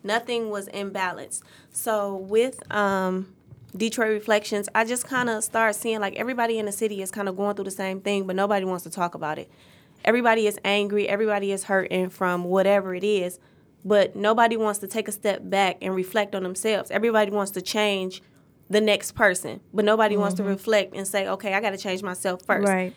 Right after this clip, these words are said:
Speaker 1: And if everybody changes their self first, eventually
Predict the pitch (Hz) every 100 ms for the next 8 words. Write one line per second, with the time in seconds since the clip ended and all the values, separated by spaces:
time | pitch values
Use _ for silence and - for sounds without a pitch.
0 | - 202 208 - 240 262 240 233 220 247
1 | 226 220 208 202 202 208 196 - 214 208
2 | - _ _ - 240 202 240 262 - 226
3 | 214 196 185